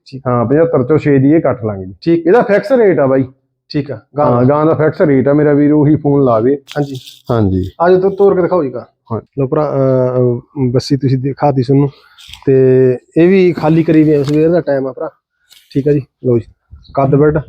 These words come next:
Speaker 1: ਸੁੱਖ ਨਾ ਕਰਮਾਂ ਵਾਲੀ ਦਾ ਵਧੀਆ। ਤੇ ਮਾਂਗਰ ਬੱਸੀ ਆ। ਜੇ
Speaker 2: ਦੂਜਾ
Speaker 1: ਬੱਸੀ
Speaker 2: ਸੂਆ ਬੈੜ ਆ ਬਾਈ ਇਹ।
Speaker 1: ਦੂਜੇ ਸੂਆ ਜੀ?
Speaker 2: ਹਾਂਜੀ।
Speaker 1: ਤੇ ਲਾਟੂਲਾਂ ਕਰਮਾਂ ਵਾਲੇ ਦੇ ਬਹੁਤ ਪਈਆਂ, ਕਿਉਂਕਿ ਸਵੇਰ ਦਾ ਟਾਈਮ ਆ ਭਰਾ।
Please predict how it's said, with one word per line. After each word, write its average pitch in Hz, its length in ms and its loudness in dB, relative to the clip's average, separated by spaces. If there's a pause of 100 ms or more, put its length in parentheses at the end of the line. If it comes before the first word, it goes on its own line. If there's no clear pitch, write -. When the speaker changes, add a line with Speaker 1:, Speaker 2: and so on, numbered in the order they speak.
(120)
Speaker 1:
ਸੁੱਖ - 280 -8
ਨਾ 139 100 0
ਕਰਮਾਂ 139 300 0
ਵਾਲੀ 139 140 2
ਦਾ 135 100 0
ਵਧੀਆ। 139 320 0 (760)
ਤੇ 139 80 2
ਮਾਂਗਰ 135 360 2
ਬੱਸੀ 135 400 0
ਆ। 139 80 2 (300)
ਜੇ 143 100 2
Speaker 2:
ਦੂਜਾ 156 260 4
Speaker 1:
ਬੱਸੀ 170 140 4
Speaker 2:
ਸੂਆ 185 140 4
ਬੈੜ 175 200 4
ਆ 151 40 2
ਬਾਈ 123 200 2
ਇਹ। 110 140 0
Speaker 1:
ਦੂਜੇ 160 420 -6
ਸੂਆ 208 220 0
ਜੀ? 180 80 -2 (200)
Speaker 2:
ਹਾਂਜੀ। 104 320 0 (160)
Speaker 1:
ਤੇ 165 60 0
ਲਾਟੂਲਾਂ 156 340 0
ਕਰਮਾਂ 143 200 0
ਵਾਲੇ 147 140 2
ਦੇ 147 60 2
ਬਹੁਤ 135 300 0
ਪਈਆਂ, 151 160 2
ਕਿਉਂਕਿ 170 380 -4
ਸਵੇਰ 160 340 2
ਦਾ 165 120 2
ਟਾਈਮ 135 240 -2
ਆ 127 60 -2
ਭਰਾ। 147 180 -4